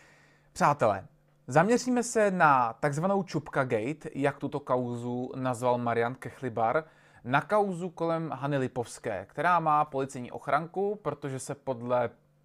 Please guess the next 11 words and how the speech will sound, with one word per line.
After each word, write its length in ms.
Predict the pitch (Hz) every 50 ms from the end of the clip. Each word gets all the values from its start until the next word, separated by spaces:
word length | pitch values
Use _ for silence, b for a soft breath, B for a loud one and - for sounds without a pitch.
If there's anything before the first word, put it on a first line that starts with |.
| _ _
předsedy 680 | - - 185 175 175 - - 131 113 117 113 117 151 - _
Rady 260 | - - 123 120 113
České 340 | - 131 117 - - 123 117
televize 520 | - 117 117 113 110 117 110 127 123 117 B B B B B
Pavla 240 | - 127 120 123 117
Matochy 520 | 117 117 117 - 143 143 - 180 185 180 185 B B B B B B
již 360 | 131 139 160 165 151 - - -
bojí 420 | 139 123 127 175 208 214 214 226
sama 420 | 220 - - - 185 180 180 175 - -
jezdit 500 | 151 151 156 151 139 123 139 131 - -
metrem 500 | - 120 117 - 143 139 143 151 165